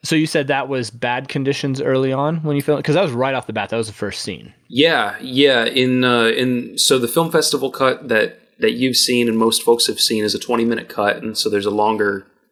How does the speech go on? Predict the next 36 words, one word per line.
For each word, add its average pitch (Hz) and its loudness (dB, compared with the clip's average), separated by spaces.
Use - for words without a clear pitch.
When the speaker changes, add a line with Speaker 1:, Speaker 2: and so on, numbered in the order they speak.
Speaker 2:
cut 98 -2
that 101 0
we're 104 -4
doing 107 0
Speaker 1:
Oh, - -2
Speaker 2:
at 101 -2
some 185 4
Speaker 1:
really? 156 0
Speaker 2:
private 110 0
screen. - -8
Yes, 123 -4
Speaker 1:
Mm. - -20
Speaker 2:
really. 147 -6
Speaker 1:
All 98 -10
right. 87 -14
Speaker 2:
Um, 120 0
Speaker 1:
<laughs> 139 0
Speaker 2:
that 135 2
we're, 139 4
that 135 2
we've 139 4
just 156 0
done 147 2
at 139 -2
some 117 2
private 104 0
screenings. 107 -2
Um, 104 -2
I 165 0
mean, 170 -4
film 190 2
festivals 143 2
want 113 -2
shorter - 2
edits, - -6
right? 110 0